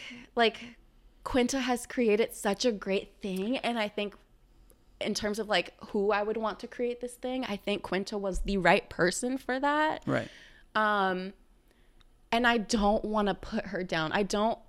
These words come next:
Speaker 1: I don't like that there's, like, she's, she's getting praise for this thing that's amazing, and then, like, to push her down because
Speaker 2: Yeah.
Speaker 1: of that. And, like,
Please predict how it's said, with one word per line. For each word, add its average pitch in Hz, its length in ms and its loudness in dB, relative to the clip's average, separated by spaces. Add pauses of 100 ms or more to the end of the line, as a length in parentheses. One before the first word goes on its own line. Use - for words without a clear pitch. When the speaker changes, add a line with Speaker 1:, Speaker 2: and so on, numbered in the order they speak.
(120)
Speaker 1:
I 214 60 6
don't 226 360 0
like 196 340 4
that 185 160 0
there's, 185 260 2
like, 175 220 0 (460)
she's, 196 320 -2 (280)
she's 208 220 -2
getting 240 380 6
praise 196 680 2
for 196 160 -2
this 185 220 -8
thing 185 220 0
that's 170 180 -2
amazing, 175 720 -2 (840)
and 190 200 4
then, 185 140 4
like, 175 300 4 (460)
to 202 160 4 (280)
push - 300 -8
her 170 120 -4
down 131 440 -2 (120)
because 147 420 4
Speaker 2:
Yeah. - 40 6
Speaker 1:
of 170 140 0
that. 277 480 6
And, 208 200 6
like, 185 100 0